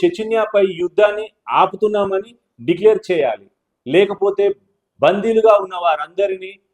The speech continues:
చంపేస్తామని" బెదిరించారు. మీ పోలీస్ గాని, ఆర్మీ గాని మమ్మల్ని పట్టుకునే ప్రయత్నం చేస్తే, సూసైడ్ స్క్వాడ్ని యాక్టివేట్ చేస్తామన్నారు. పుతిన్కి ఇది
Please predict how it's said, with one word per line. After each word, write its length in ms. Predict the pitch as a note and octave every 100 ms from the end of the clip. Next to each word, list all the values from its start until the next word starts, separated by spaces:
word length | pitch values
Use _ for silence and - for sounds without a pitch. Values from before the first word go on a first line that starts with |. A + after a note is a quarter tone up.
| _ _
చంపేస్తామని" 800 | E3 F3 F#3+ G#3+ G#3 G3+ F3+ F3
బెదిరించారు. 680 | D#3 D#3 D#3 D3 - A2 G2 _ _ _ _ _ _
మీ 140 | C3 F3
పోలీస్ 580 | F3+ E3+ G3+ G#3+ -
గాని, 360 | E3+ D#3+ E3 F#3+ _ _ _
ఆర్మీ 420 | A2 C3+ E3+ F#3+ F3
గాని 400 | D#3 C#3+ D#3 F3 _ _
మమ్మల్ని 400 | B2+ D#3+ F3 F3 -
పట్టుకునే 420 | D3+ - F3+ G3
ప్రయత్నం 540 | F#3+ D3 D3+ D3+ E3+ D#3+ D3+
చేస్తే, 420 | D3 - D#3 F3 _ _ _
సూసైడ్ 440 | - F3+ G#3 G3+
స్క్వాడ్ని 640 | G3+ - D3 C#3+ C#3+ E3+ F3+ _ -
యాక్టివేట్ 560 | C3 - G3 G3 F3+ -
చేస్తామన్నారు. 720 | D3+ - D3 B2+ A2 G2 F2+ _ _ _ _ _
పుతిన్కి 380 | D#3+ G#3 G#3+ G#3
ఇది 300 | G#3 G3 F#3+